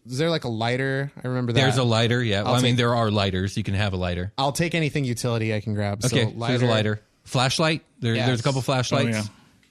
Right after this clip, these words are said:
Speaker 3: yeah.
Speaker 2: Uh, it, d-,
Speaker 1: I
Speaker 2: does
Speaker 1: probably
Speaker 2: anyone
Speaker 1: don't
Speaker 2: grab
Speaker 1: know what
Speaker 2: them?
Speaker 1: the fuck that is. I'm
Speaker 2: That's
Speaker 1: like,
Speaker 2: true. You don't.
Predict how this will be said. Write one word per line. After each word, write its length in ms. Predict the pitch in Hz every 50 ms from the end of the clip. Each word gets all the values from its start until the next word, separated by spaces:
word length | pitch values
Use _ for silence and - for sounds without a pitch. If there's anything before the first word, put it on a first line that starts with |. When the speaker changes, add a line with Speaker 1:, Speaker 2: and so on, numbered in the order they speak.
| _ _ _ _ _
Speaker 3:
yeah. 40 | 101 104
Speaker 2:
Uh, 160 | 101 98 95 -
it, 160 | 101 101 95
d-, 120 | 95 110 120
Speaker 1:
I 80 | 143 175
Speaker 2:
does 80 | 180 -
Speaker 1:
probably 200 | - - - -
Speaker 2:
anyone 20 |
Speaker 1:
don't 100 | 165 160
Speaker 2:
grab 80 | - -
Speaker 1:
know 40 | 156 156
what 80 | 156 151
Speaker 2:
them? 60 | -
Speaker 1:
the 40 | -
fuck 200 | - 151 - -
that 180 | 135 120 113 113
is. 380 | 123 117 104 104 101 - -
I'm 100 | 110 131
Speaker 2:
That's 180 | - 135 135 -
Speaker 1:
like, 60 | -
Speaker 2:
true. 180 | - 180 190 185
You 180 | 180 156 127 117
don't. 420 | 104 135 139 156 170 139 117 113